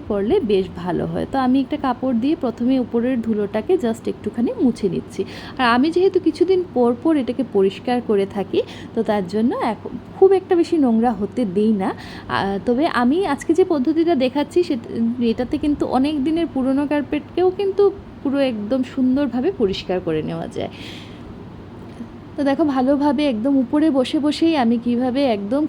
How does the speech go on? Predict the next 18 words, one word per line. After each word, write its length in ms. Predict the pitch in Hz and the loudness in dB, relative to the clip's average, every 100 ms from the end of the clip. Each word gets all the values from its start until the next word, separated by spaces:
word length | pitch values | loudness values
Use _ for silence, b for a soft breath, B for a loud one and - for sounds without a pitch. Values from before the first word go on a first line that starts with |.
| - | 2
খুব 140 | 349 370 | 2 2
সহজে 500 | - 220 247 226 370 | 0 2 2 4 2
এটাকে 340 | 285 202 - 392 B B B - | 2 0 -2 -4 B B B 0
ক্লিন 280 | 262 233 220 | 4 4 4
করে 280 | 202 185 | 2 2
নিচ্ছি। 360 | 170 170 - 196 | 0 -4 -4 -2
তো 80 | 277 | 0
উপরের 340 | 285 320 339 | 0 4 4
ধুলোটা 320 | 277 302 320 330 | 4 2 2 0
চলে 300 | 330 320 294 | 2 2 2
গেল। 180 | 233 269 B B B | 2 0 B B B
এবারে 340 | 285 285 349 349 | 2 4 4 2
একটা 220 | - 330 | 0 0
বাটির 360 | 240 220 226 233 | 2 2 2 2
মধ্যে 380 | 233 226 190 381 | 4 2 -2 -2
আমি, 500 | 330 208 214 208 202 - - - - - - - 202 | 0 0 -2 -2 -4 -8 -18 -18 -18 -18 -18 -12 -2
মানে, 280 | 220 254 247 | 2 2 2
কার্পেটের, 580 | 247 247 254 320 320 339 | 2 0 2 0 2 2